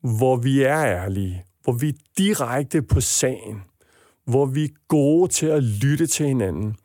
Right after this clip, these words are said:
hvor alle deltager i den her diskussion, hvor alle har modet til at fortælle, hvordan oplever jeg situationen, fordi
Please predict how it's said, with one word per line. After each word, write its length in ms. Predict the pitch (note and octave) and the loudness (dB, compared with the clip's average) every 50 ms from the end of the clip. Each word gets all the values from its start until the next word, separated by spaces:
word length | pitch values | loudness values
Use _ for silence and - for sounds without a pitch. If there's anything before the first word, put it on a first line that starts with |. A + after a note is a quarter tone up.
| _ - - _ _ _ | _ -20 -20 _ _ _
hvor 160 | _ C#3 D#3 - - _ | _ -2 -2 -2 -2 _
alle 320 | - C3+ C#3 D3 E3 F3 - - _ - | 0 2 2 2 2 0 -2 -2 _ 0
deltager 500 | D#3+ E3+ F3+ - - - C#3 - B2 A#2+ | 2 2 2 0 -4 -6 -6 -6 -6 -4
i 40 | |
den 200 | A2+ - A2 G#2 | -2 -2 0 0
her 60 | G#2+ G#2 | 0 -2
diskussion, 580 | G2+ G#2 G2+ - - G#2 - - G2 F#2+ G#2+ | -2 -4 -6 -6 -6 -8 -6 -6 -6 -6 -4
hvor 140 | B2+ C#3+ - - _ | -4 -4 -4 -4 _
alle 280 | - C#3+ C#3+ D#3+ F3 E3 - _ _ - | 0 2 2 2 2 0 -2 _ _ -14
har 420 | - - - - D#3+ E3+ F3 C#3+ D#3+ | -12 -10 -8 -6 -4 -4 -4 -2 0
modet 640 | D#3+ C#3 B2+ B2+ C3+ D3 D#3+ F3+ F3+ F3 D#3 C3 - | 0 2 2 2 4 4 4 4 4 2 0 0 -2
til 180 | - - - C#3+ | -4 -4 -2 -2
at 140 | B2+ A#2+ | -2 -4
fortælle, 640 | - C3 B2 - - - - D3 D3+ D3+ E3+ D#3+ D3 C#3+ - _ _ _ _ | -4 -8 -6 -4 -4 -2 -2 -2 -2 0 -2 -2 -4 -4 -8 _ _ _ _
hvordan 440 | - C3+ B2+ - _ D3 C3+ D3 D#3 - _ _ _ | -4 -4 -4 -2 _ -2 -2 -2 -2 -6 _ _ _
oplever 500 | D3+ D3 D#3 D#3 - F3 E3 D#3+ D3 C3+ | 0 0 0 -2 -2 -2 0 2 2 2
jeg 400 | C3+ B2+ A#2+ A#2 A2 A2 B2 C3+ | 2 2 0 0 -2 -2 -4 -4
situationen, 640 | - - D3 C3 A#2+ - - A#2+ G#2 G#2 G#2 A#2+ A#2 | -4 -2 -2 -2 -2 -2 -2 -2 -2 -2 -2 -4 -4
fordi 800 | - - F3+ E3+ - _ _ _ _ A#3 A3 G3+ F3 - A2 | -4 -4 -4 -6 -6 _ _ _ _ -2 -2 -2 -4 -6 -10